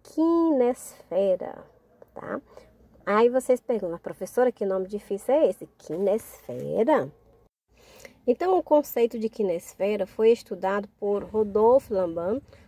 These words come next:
para representar a forma do limite de ocupação do espaço de cada um, né? É o estudo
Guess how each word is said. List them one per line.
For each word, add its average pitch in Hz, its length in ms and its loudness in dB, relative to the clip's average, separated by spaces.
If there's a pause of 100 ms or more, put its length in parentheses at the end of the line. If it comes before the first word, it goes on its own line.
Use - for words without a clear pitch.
(140)
para 208 200 0
representar 285 760 2
a 262 80 0
forma 262 420 0
do 285 140 -4
limite 277 520 -2
de 247 120 -2
ocupação 262 680 -2
do 254 140 -4
espaço 226 680 -4
de 233 120 -10
cada 247 420 -2
um, 214 280 -2 (120)
né? 196 220 -4 (520)
É 202 200 2
o 202 280 4
estudo 302 760 -2